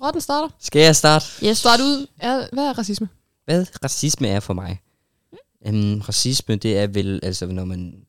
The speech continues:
Speaker 2: du ved, begynder at se ned, og du ved, hvad, have dårlige intentioner over for en anden race, quote unquote.
Speaker 1: Hmm.
Speaker 2: Altså, så det, altså, du ved, lige så meget som, du ved, en race, det er, altså, man ser jo faktisk for det meste,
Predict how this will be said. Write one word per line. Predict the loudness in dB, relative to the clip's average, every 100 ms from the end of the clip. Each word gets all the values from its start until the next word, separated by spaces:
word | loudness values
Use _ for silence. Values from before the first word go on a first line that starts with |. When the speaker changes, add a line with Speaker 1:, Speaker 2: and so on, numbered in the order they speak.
| -20
Speaker 2:
du |
ved, | -16
begynder | -8 -4 -2 -2
at | -4
se | -4 -4
ned, | -2 -2 -4
og | -6 -8
du |
ved, | -8 -8
hvad, | -10 -12 -16 -20 -20 _ _
have | -16
dårlige | -8 -4 -2 -4
intentioner | -6 -6 -4 -4 -4
over | -4 -6
for | -6 -8 -8 -10 _ _ _
en | -12 -8
anden | -8 -8 -12 -20 -10
race, | -6 -4 -4 -6 -8 _ _ _ _
quote | -8 -6
unquote. | -4 -2 -4 -6 _ _ _ _ _ _ _ -12
Speaker 1:
Hmm. | -10 -10 _ -8
Speaker 2:
Altså, | -4 -2 0
så | 0
det, | 0 -2 -6 -10
altså, | -8 -6
du | -8 -14 _ _
ved, | -6
lige | -4
så | -2
meget | -2 -2 -2
som, | -2 -2 -2
du | -4
ved, | -6 -8 _ _ _ _ -8
en | -6 -4
race, | -4 -4 -4
det | -6 -4 -2
er, | -4 -6 -10 -8
altså, | -8 -4
man | -4 -4
ser | -2 0
jo | 0 -2 -6 -12 -8
faktisk | -8 -6 -6
for | -2
det | 0
meste, | -2 -2 -2 -4